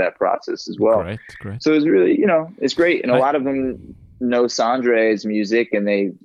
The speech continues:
Speaker 1: they really loved
Speaker 2: Yeah,
Speaker 1: Um,
Speaker 2: yeah, yeah.
Speaker 1: you know,
Speaker 2: I,
Speaker 1: they
Speaker 2: I,
Speaker 1: love him.
Speaker 2: I, I guess you're, when you, you could say that you're kind of freelance drummer, so people could hire you to do studio
Speaker 1: Yeah.
Speaker 2: work or go on tour with them. And I guess it's,
Speaker 1: Yeah.
Speaker 2: uh, important to be known as a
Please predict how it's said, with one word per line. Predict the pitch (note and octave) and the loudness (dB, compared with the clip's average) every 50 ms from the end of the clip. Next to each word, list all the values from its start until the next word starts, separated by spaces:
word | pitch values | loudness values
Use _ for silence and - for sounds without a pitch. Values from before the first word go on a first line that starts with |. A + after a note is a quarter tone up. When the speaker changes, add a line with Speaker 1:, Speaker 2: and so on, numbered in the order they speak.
| - - - | -16 -6 0
Speaker 1:
they | G#2 G2+ G2+ G2 F#2 F2+ E2+ - | 2 2 2 2 0 -4 -8 -2
really | - G#2 G2+ G2+ G2+ | 0 2 2 4 4
loved | G2 G2 G2 G2 F#2+ F#2 F#2 - _ _ - _ _ _ _ _ _ _ - | 4 4 4 2 2 0 -4 -12 _ _ -20 _ _ _ _ _ _ _ -6
Speaker 2:
Yeah, | G2 F#2+ F#2+ F2+ F2 | -2 -2 0 0 -2
Speaker 1:
Um, | F2 F2 F2+ | -4 -6 -8
Speaker 2:
yeah, | G#2+ A2 A#2 A#2 | -8 -8 -10 -10
yeah. | A2+ A#2 A2+ _ _ _ - - - - | -12 -14 -16 _ _ _ -14 -6 -2 0
Speaker 1:
you | G#2 | 0
know, | G2 F#2+ | 2 2
Speaker 2:
I, | F#2 | 0
Speaker 1:
they | F2 F2+ F#2+ | 0 0 0
Speaker 2:
I, | F#2 F#2+ | 2 2
Speaker 1:
love | G2+ G2+ G2 - | 2 0 0 0
him. | - G#2 G#2 G#2 G2+ F#2+ G2 - - | 0 0 0 0 0 -2 -4 -8 -6
Speaker 2:
I, | - C#3 C#3+ - - | -6 -6 -6 -4 -6
I | E3 D3+ | -4 -4
guess | C3+ E3 E3+ - - - | -2 -4 -4 -4 -2 -2
you're, | D#3+ D3+ D3 B2+ | -2 -2 -2 -2
when | D#2+ C3+ C#3 C#3+ C#3+ - - C#3 | -2 -2 -2 -2 -2 -4 -4 -6
you, | C3+ - G#3+ G3 C4 A3+ D#3 | -6 -6 -8 -12 -14 -12 -6
you | C#3+ D3 C3+ | -4 -4 -4
could | - E3+ E3 C#3 | -2 -4 -4 -4
say | - - C#3+ C#3 | -4 -4 -4 -2
that | B2+ B2+ A2+ - - | -2 -4 -4 -2 -2
you're | A#2+ A2+ A2 | -2 -2 -2
kind | - - A2 G#2+ | -2 -2 -2 -2
of | G#2+ F#2+ | -2 -4
freelance | - - - - - A2 G#2 G2+ G2+ G2 G2+ G#2 - | -6 -12 -12 -4 -2 -2 0 0 0 0 -2 -4 -4
drummer, | - - G#2+ F#2+ G2+ A#2+ C3+ | -4 -4 -2 -2 0 -2 -2
so | C3+ - B2+ A2 | -2 -4 -4 -4
people | - - G#2+ - - G#2+ | -2 -4 -6 -4 -6 -6
could | - A2 G2 F2 | -6 -4 -6 -4
hire | F2 F#2+ F2+ F2 F#2+ | -4 -4 -2 -2 0
you | F#2+ G2 G2 G2+ | 0 0 0 -2
to | F#2+ - G2 | -2 -4 -6
do | F#2 F#2+ | -4 -4
studio | F2+ - D#3 E3 D#3 - G2+ - | 0 2 2 4 4 4 2 0
Speaker 1:
Yeah. | - A2 | 0 0
Speaker 2:
work | A2+ A2+ A2 G#2+ - - | -2 -2 -2 -4 -6 -4
or | A2 G2 G2+ | -4 -4 -2
go | F#2+ G#2 G2 F#2 | -2 -2 -2 -2
on | F#2+ F#2+ | -4 -4
tour | - - G#2 F#2 F#2+ G2+ | -6 -4 -2 -2 -2 0
with | G2 G#2+ G2 | -2 -2 -2
them. | G#2 G2+ G2+ G2+ G2+ | -2 -2 -2 -2 -4
And | G2 F#2+ - | -4 -6 -6
I | D#2 A2 A2+ | -6 -6 -4
guess | A#2 B2+ A#2+ - B2 | -4 -4 -4 -4 -2
it's, | A2+ B2 B2 | 0 2 2
Speaker 1:
Yeah. | A#2+ A2 G2 G2 | 2 2 2 2
Speaker 2:
uh, | G#2+ G#2 G2+ G2+ F#2+ | 0 0 0 0 0
important | G2+ G#2 G2+ - - A2 G#2+ - - G2+ - | -2 -2 -2 -2 -2 -2 -2 -2 -4 -8 -6
to | G#2 | -6
be | F#2+ G2 G2+ G2 | -4 -4 -4 -2
known | F#2+ G#2 A2 A#2 A#2+ C3 C3 A#2 G#2 F#2+ F2 E2+ | -2 -2 -2 0 0 -2 -2 -4 -4 -4 -6 -6
as | A#1 D2+ F#2+ - - - | -6 -8 -8 -8 -8 -8
a | F#2+ - - | -8 -8 -10